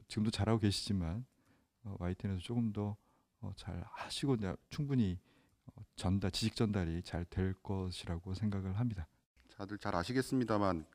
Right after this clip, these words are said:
Speaker 2: 각사가 요즘 뭐 재난의 규모나 강도가 좀 커지고 있고 또 전 지구적으로 뭐 기후 위기 현상이 심화되고 있어서 요 관련 분야 취재진들을 계속 강화하고 있고 계속 그런 노력을 기울여 나가고 있는 과정에 있고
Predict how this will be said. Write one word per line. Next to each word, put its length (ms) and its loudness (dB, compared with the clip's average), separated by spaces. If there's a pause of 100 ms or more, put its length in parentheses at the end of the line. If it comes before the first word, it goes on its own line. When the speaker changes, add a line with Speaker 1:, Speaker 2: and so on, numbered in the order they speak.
Speaker 2:
각사가 540 0
요즘 480 2 (160)
뭐 480 -10 (160)
재난의 680 0
규모나 380 0
강도가 680 0 (720)
좀 140 -16
커지고 380 -6
있고 280 -8
또 120 -4
전 200 -2
지구적으로 640 -2
뭐 200 -8
기후 280 0
위기 220 -2
현상이 560 -6 (120)
심화되고 540 -4
있어서 500 -10 (160)
요 80 -4
관련 420 2
분야 280 2
취재진들을 680 -2
계속 320 -10
강화하고 460 -8
있고 500 -8 (600)
계속 220 -8
그런 220 0
노력을 340 0
기울여 360 -2
나가고 420 0
있는 340 2
과정에 640 2
있고 420 -4